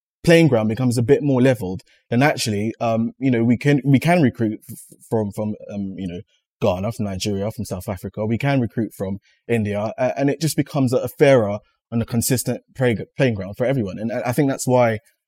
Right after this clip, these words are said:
I just question when people ha-, have this whole view of the impact, um, uh, um, Brexit will have on immigration.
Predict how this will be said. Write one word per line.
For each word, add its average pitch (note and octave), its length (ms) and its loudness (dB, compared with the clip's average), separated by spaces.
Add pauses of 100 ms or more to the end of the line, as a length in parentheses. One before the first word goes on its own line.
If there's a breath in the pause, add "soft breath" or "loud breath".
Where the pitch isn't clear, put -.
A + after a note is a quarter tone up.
(140)
I B2 160 2
just A#2 220 2
question A2 600 2 (320)
when A2+ 180 0
people A#2 300 4
ha-, A2 120 -4 (340)
have A2 360 -4
this F#3 300 -2
whole A2+ 200 -2
view A2 220 0
of G2 80 -6 (360)
the A#2+ 80 -2
impact, A2+ 460 -2 (300)
um, G#2+ 300 -2 (220)
uh, G#2 260 -4
um, G#2+ 300 -6 (120)
Brexit A2+ 360 2
will G#2 60 -4
have G#2+ 220 -6
on A2 80 -4
immigration. A2 500 -2